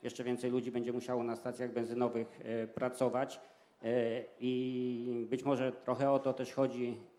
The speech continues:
naszej władzy, żeby czerpać korzyści z tego, no bo tam mają większe przychody. E, chociaż to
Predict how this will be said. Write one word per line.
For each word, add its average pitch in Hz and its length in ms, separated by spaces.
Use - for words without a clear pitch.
naszej 123 440
władzy, 120 480
żeby 139 300
czerpać 139 460
korzyści 127 480
z - 80
tego, 117 340
no 131 160
bo 120 100
tam 113 720
mają 110 460
większe 117 300
przychody. 110 500
E, - 40
chociaż - 320
to 156 120